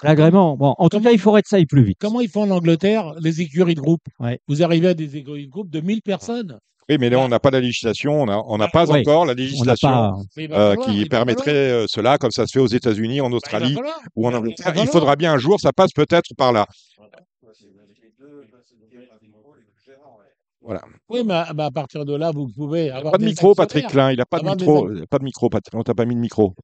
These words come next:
Speaker 2: Non, mais
Speaker 3: Pas encore,
Speaker 2: avoir
Speaker 3: mais que tu avais à intervenir tout à
Speaker 2: Non,
Speaker 3: l'heure.
Speaker 2: mais avoir
Speaker 3: Bon.
Speaker 2: des actionnaires.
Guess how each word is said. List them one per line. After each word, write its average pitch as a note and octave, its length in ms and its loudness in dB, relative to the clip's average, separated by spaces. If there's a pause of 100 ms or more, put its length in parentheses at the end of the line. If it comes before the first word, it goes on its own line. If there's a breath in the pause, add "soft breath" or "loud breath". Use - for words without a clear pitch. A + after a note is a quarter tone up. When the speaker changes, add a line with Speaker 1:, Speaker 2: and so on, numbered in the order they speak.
Speaker 2:
Non, D3+ 140 2
mais E3 140 2
Speaker 3:
Pas A2+ 40 0
encore, A2+ 80 2
Speaker 2:
avoir A2+ 200 0
Speaker 3:
mais A#2+ 100 0
que B2 80 -4
tu B2 160 -2
avais A2+ 100 4
à A2+ 80 2
intervenir G#2 400 2
tout - 140 -4
à - 60 2
Speaker 2:
Non, E3 40 4
Speaker 3:
l'heure. F3+ 80 2
Speaker 2:
mais F3+ 60 4
avoir F3+ 220 2
Speaker 3:
Bon. - 20 -4
Speaker 2:
des F3 180 0
actionnaires. A3+ 460 2